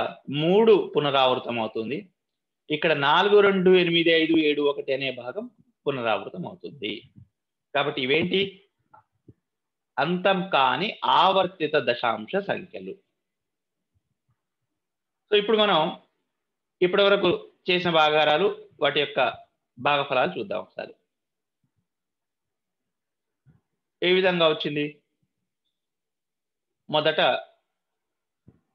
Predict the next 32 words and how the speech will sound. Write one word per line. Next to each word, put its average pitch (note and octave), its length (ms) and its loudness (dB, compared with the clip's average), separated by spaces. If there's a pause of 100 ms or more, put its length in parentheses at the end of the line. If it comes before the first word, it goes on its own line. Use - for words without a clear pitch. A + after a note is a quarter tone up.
(1080)
తొమ్మిది D#3 240 0
బై D3+ 140 2
నాలుగు C#3 240 0
అంటే C#3+ 160 -2
రెండు C3+ 220 -2
పాయింట్ B2+ 360 -2
రెండు A#2+ 220 -6
ఐదు, A#2 180 -4 (1200)
పదిహేడు D3+ 340 2
బై D3 260 4
ఐదు C#3 100 2
అంటే C#3 200 -4
మూడు B2+ 360 -4
పాయింట్ B2+ 340 -2
నాలుగు, A2+ 340 -6 (1300)
ఏడు G#3 280 2
బై A3 160 4
మూడు F3 200 2
అంటే E3+ 160 0
రెండు E3+ 260 2
పాయింట్ D#3 400 0
మూడు C#3 160 0
బార్ B2+ 180 2
వచ్చింది B2+ 320 -8
కదా. G#3+ 180 -2 (1080)
ఈ, F3 340 2
ఇదేంది? G3 360 2
అంతం F#3 540 0
కాని G3 440 0
ఆవర్తన D#3+ 640 2
దశాంశ C#3 460 -6
సంఖ్యలలో G#2+ 840 -6